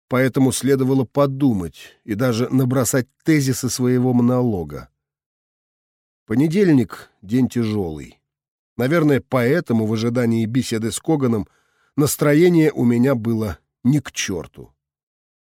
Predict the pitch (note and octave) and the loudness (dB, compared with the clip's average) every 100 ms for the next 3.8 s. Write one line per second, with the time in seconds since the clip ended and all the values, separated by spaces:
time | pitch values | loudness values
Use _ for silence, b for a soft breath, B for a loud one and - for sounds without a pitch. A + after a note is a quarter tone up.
0 | _ _ - G#3 G3 F3 F3 F3+ - D3 | _ _ 0 2 4 2 4 2 2 2
1 | D3 B2+ C#3+ C#3 A2+ C#3 - B2+ - G3+ | 2 2 2 0 -2 -6 -6 -4 2 2
2 | - D#3 _ _ _ _ - B2 C3+ D#3+ | 2 -2 _ _ _ _ -8 -4 2 2
3 | F3+ G3 D3+ D3+ - C3+ C#3+ | 4 4 4 2 0 0 -2